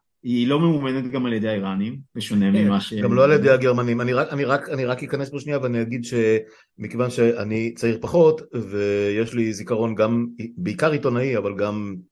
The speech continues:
Speaker 2: בין התחביבים שלי זה לזכור דברים מיותרים, אה, ב-, ב-, ב-, בהקשר החברתי והפוליטי,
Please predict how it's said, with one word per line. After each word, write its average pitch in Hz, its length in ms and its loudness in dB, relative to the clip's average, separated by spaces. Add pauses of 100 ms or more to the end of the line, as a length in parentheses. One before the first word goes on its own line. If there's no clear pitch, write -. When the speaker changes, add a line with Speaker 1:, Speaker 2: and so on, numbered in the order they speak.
(600)
Speaker 2:
בין 117 120 -4
התחביבים 110 360 -6
שלי 123 160 -8
זה 101 140 -6
לזכור 101 280 -6
דברים 101 260 -4
מיותרים, 113 480 -4 (460)
אה, 107 500 4
ב-, 98 60 2
ב-, 98 340 2
ב-, 95 120 0
בהקשר 98 320 0
החברתי 95 380 -6
והפוליטי, 120 600 -2